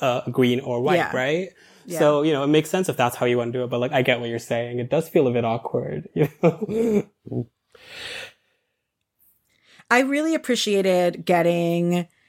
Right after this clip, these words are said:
Speaker 2: I was really impressed by what the show did in Mars in terms of building a fully fleshed out religion
Speaker 1: Mm.
Speaker 2: and, like, cultural practices in a really short period of time, um,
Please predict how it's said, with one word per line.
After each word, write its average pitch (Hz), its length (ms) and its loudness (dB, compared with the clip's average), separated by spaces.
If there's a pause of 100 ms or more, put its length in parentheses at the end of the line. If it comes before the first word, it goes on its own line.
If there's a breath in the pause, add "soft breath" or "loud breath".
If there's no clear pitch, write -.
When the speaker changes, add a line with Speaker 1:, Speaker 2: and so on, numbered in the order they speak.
(560)
Speaker 2:
I 254 80 8
was 330 180 2
really 330 180 -2
impressed - 880 -4
by 185 160 4
what 175 180 0
the 180 80 -4
show 175 260 2
did 165 320 2
in 170 240 0
Mars 165 540 2
in 170 80 -4
terms 180 260 -4
of 170 140 -4
building 185 360 2
a 160 80 0
fully 269 400 0
fleshed 180 380 -2
out 165 180 0
religion 160 800 0 (280 loud breath)
Speaker 1:
Mm. 135 140 0
Speaker 2:
and, 156 480 0
like, 165 160 -2
cultural 196 500 -2
practices 160 1000 0 (540 soft breath)
in 190 120 4
a 185 80 2
really 262 260 2
short - 200 0
period 190 300 0
of 147 120 -6
time, 170 720 0 (400 soft breath)
um, 170 500 2